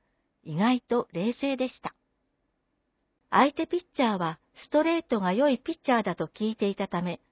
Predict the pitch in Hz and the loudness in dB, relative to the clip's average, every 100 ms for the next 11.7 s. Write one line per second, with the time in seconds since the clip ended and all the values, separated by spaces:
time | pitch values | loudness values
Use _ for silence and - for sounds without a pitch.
0 | _ _ 151 185 233 - 226 220 202 - | _ _ -2 -2 -2 -2 0 0 -4 -8
1 | - _ _ _ _ _ _ _ _ _ | -14 _ _ _ _ _ _ _ _ _
2 | _ _ _ _ _ _ - 285 302 302 | _ _ _ _ _ _ 2 4 4 0
3 | - 302 320 302 269 160 190 202 277 277 | -2 -4 0 2 2 2 0 2 4 6
4 | 269 - 320 349 311 220 190 294 - 247 | 4 2 0 2 4 2 2 0 0 0
5 | 196 175 220 226 - 170 156 143 139 247 | 0 0 0 0 0 0 0 -4 -4 -4
6 | 262 - 285 294 262 - 151 131 - - | -4 -2 -2 0 -2 -2 -6 -6 -12 -20
7 | _ _ _ _ _ _ _ _ _ _ | _ _ _ _ _ _ _ _ _ _
8 | _ _ _ _ _ - 233 - - 285 | _ _ _ _ _ -4 -2 -2 -2 -2
9 | 277 - _ _ _ _ - - 262 262 | -2 -10 _ _ _ _ -20 -2 2 4
10 | 240 - _ _ _ _ - 320 320 262 | 2 -4 _ _ _ _ 2 4 6 4
11 | 214 170 170 - 165 160 156 | 4 2 -2 -4 -6 -4 -8